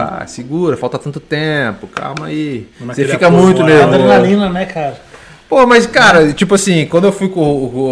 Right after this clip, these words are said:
Speaker 1: o, até foi até engraçado, eu fui com o Rodolfo, fui eu, Julian e o Kelso. O Rodolfo não fala muito bem inglês, ele se vira. E o head coach dele é americano, só fala inglês.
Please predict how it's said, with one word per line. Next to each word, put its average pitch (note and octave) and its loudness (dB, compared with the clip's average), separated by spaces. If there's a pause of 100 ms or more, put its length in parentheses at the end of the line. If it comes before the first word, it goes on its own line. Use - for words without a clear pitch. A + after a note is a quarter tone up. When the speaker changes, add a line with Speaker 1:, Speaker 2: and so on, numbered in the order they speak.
Speaker 1:
o, A2 -10 (240)
até E3+ -10
foi F3+ -12
até F3+ -8
engraçado, F3+ -4
eu D#3 -2
fui D#3 -10
com D3 -10
o - -10
Rodolfo, D3 -4 (480)
fui D3+ -4
eu, F#3+ 2
Julian G3+ 0 (220)
e E3 0
o E3 -2
Kelso. C#3+ -6 (440)
O D3 -4
Rodolfo E3 2
não E3+ -4
fala E3+ 0
muito E3+ -4
bem E3+ 0
inglês, F3 0 (220)
ele G#3 -4
se A#3+ 0
vira. F3 4 (920)
E C3 -4
o C#3 2
head D3+ 0
coach D#3+ 0
dele C#3+ 2
é D#3+ 2
americano, E3 -4
só A2+ -8
fala B2 0
inglês. A#2+ -4